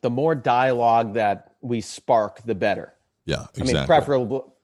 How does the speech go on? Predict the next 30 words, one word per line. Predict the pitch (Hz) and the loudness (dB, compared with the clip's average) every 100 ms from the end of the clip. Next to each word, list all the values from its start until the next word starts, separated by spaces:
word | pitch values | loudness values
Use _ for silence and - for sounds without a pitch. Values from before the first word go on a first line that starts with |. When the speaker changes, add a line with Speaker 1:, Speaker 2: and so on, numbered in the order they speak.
| - | 0
Speaker 1:
preferably | 175 - 135 113 117 | 0 0 -4 0 -2
it's | 107 | -2
being | - 110 107 92 | -6 -6 -8 -4
done | 120 110 104 | -4 -4 -4
with | 101 - | -8 -2
us, | 151 139 - - | -2 -2 -4 -12
you | 127 | -6
know, | 110 85 | -2 0
with | 82 | 0
Speaker 2:
Mm-hmm. | |
Speaker 1:
us | 113 - | -2 -4
involved, | 107 98 98 95 | -10 -6 -4 -4
dialogue | 110 101 101 101 101 98 | -4 -2 -2 -2 -4 -2
with | 110 95 _ _ _ _ _ | -4 -4 _ _ _ _ _
women, | 123 117 107 | -4 -2 -2
of | 98 | -6
course, | - 107 101 - | -4 -2 -2 -2
who | 120 | -2
are | 107 | 0
either | 107 104 95 92 | 0 -2 -2 -4
single | - 117 110 101 101 101 | -6 -6 -4 -2 -2 -4
or | - 101 98 98 92 _ _ _ _ _ _ | -6 -4 -4 -6 -12 _ _ _ _ _ _
polyamorous | 117 101 107 104 104 104 98 - | 0 0 -2 -4 -6 -6 -8 -10
or | - 107 101 98 | -6 -4 -2 -6
want | 98 101 98 | -6 -8 -8
to | - | -12
try | 98 - 135 104 95 92 _ 98 | -16 -2 2 2 0 -6 _ 0
Speaker 2:
Mm-hmm. | |
Speaker 1:
polyamory. | 107 95 98 98 95 98 95 98 _ | 2 2 0 -6 -8 -12 -12 -16 _
Speaker 2:
Yeah. | - | -8